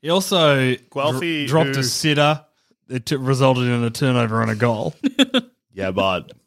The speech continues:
Speaker 2: he kicked a goal, and oof, that's always good to see.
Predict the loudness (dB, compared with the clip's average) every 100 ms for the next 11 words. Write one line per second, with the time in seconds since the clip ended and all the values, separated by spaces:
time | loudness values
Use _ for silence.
0 | -10 -8 -4 -6 -6 -6 -6 -6 -10 _
1 | -16 -14 -14 -18 -18 -20 _ _ _ _
2 | -10 -4 -4 -4 -6 -10 -8 -10